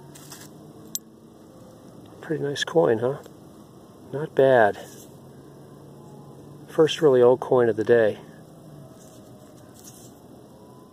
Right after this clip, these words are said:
Well, I'll tell you what. We'll have an I D on it if and when something comes of this after it dries out, and then we'll post it.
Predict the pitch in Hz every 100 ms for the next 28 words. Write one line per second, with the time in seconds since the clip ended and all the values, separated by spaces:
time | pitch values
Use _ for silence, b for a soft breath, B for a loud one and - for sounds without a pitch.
0 | - - - - - - - - - -
1 | - - - 147 151 175 170 185 - -
2 | - B B B 151 147 147 143 147 139
3 | 156 147 131 143 - 139 - - - B
4 | B B - 131 131 139 135 127 147 -
5 | 123 - 147 143 117 113 - 120 123 117
6 | 123 123 120 147 131 135 123 120 - 143
7 | 147 -